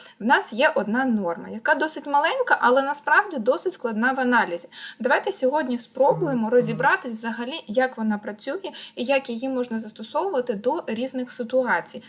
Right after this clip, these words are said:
тобто не тільки до класичної ситуації. Що каже нам ця норма?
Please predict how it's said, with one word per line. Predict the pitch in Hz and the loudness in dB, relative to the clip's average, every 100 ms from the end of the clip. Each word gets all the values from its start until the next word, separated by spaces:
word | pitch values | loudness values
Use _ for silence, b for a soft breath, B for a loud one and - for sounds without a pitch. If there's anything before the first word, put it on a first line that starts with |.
| B | B
тобто | 254 240 233 | -4 -2 -2
не | 294 370 | -2 -2
тільки | - 294 262 226 | -2 -6 -4 -4
до | 214 | -4
класичної | 226 208 247 254 220 - - 175 170 | -4 -6 -4 -2 -2 -4 -8 -10 -8
ситуації. | 175 175 170 - - - - - B B B B - | -10 -8 -8 -8 -10 -14 -16 -16 B B B B -4
Що | - 494 | 0 2
каже | 277 330 294 | 4 4 2
нам | 226 277 | 0 -2
ця | - 247 | -4 -2
норма? | 233 220 185 175 | 0 -2 -4 -6